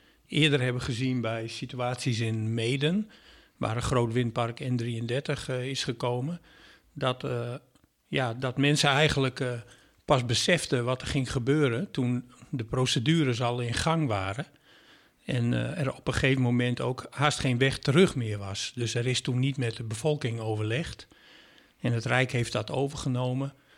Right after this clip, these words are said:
en heeft gewoon die plannen doorgezet. En we zien nu wat de impact daarvan is.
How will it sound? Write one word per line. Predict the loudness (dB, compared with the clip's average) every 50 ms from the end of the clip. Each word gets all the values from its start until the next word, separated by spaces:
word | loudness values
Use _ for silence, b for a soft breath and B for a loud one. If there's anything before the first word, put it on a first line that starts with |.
| b b b _
en | -4 -2 0
heeft | 2 0 0 0
gewoon | 0 0 0 2 2
die | 0 -2
plannen | 0 0 2 2 2 2 0 2
doorgezet. | 2 2 2 2 0 -2 -2 0 -2 -2 -2 -4
En | -2 -2 0
we | 0
zien | 2 2 4 4
nu | 4 4 4 4
wat | 2 0 -2
de | 0
impact | 0 2 2 2 4 2 2 2 2
daarvan | 2 2 2 0 -2 -2 -2
is. | -2 -2 -2 -4